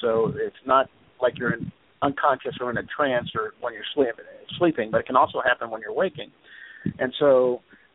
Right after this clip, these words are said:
your part of your soul or spirit, uh, according to, you know,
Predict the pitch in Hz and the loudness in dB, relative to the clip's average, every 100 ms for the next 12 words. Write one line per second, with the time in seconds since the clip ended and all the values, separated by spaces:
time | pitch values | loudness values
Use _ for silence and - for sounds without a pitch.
0 | _ 139 139 135 131 - - _ - 180 | _ 0 2 0 -2 -10 -12 _ 2 4
1 | 151 135 - 165 147 131 127 127 - 165 | 2 -6 -2 0 0 -2 -4 -6 -6 -2
2 | 170 120 113 - - 123 117 117 - _ | -2 0 -2 -8 -10 -4 -4 -4 -8 _
3 | - - 147 131 120 - 117 107 - - | -20 -4 -2 -2 -4 -4 -4 -4 -6 -4
4 | 127 107 98 | -4 -4 -6